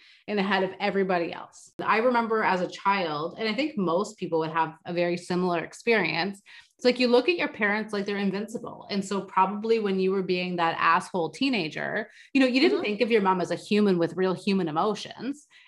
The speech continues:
Speaker 1: And
Speaker 2: Mm-hmm.
Speaker 1: so the fact that you're able to, you know, properly translate that to somebody and let her know, like, "Hey, I'm human. I'm gonna make
Speaker 2: Mm-hmm.
Speaker 1: mistakes just like you, but I got your back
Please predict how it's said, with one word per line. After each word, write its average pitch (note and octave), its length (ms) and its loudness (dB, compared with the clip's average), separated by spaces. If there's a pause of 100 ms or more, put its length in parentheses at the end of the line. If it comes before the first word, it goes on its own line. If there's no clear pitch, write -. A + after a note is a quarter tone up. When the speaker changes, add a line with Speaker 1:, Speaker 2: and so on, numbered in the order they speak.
Speaker 1:
And G3+ 140 2
Speaker 2:
Mm-hmm. E3 80 -2
Speaker 1:
so G#3 140 4
the G3+ 100 0
fact G3 320 4
that G#3+ 120 4
you're G3 120 -2
able F3+ 440 -2
to, E3+ 640 0
you F#3+ 120 -2
know, F3 80 -4
properly F3+ 480 0
translate E3+ 540 -2
that F3+ 180 -2
to G#3+ 80 -8
somebody G3+ 320 -2
and F#3+ 100 -2
let F3 80 0
her F3+ 80 0
know, E3+ 100 -2
like, F3 140 0
"Hey, G3 160 2
I'm F3+ 160 0
human. F#3+ 500 0 (160)
I'm G3 160 0
gonna G3 140 -2
make G3 140 2
Speaker 2:
Mm-hmm. C4 100 4
Speaker 1:
mistakes A#3+ 400 0
just F3+ 220 -4
like F#3 240 -2
you, E3+ 180 0
but E3 120 0
I E3 60 0
got D#3+ 240 0
your G#3 120 -2
back F3+ 340 2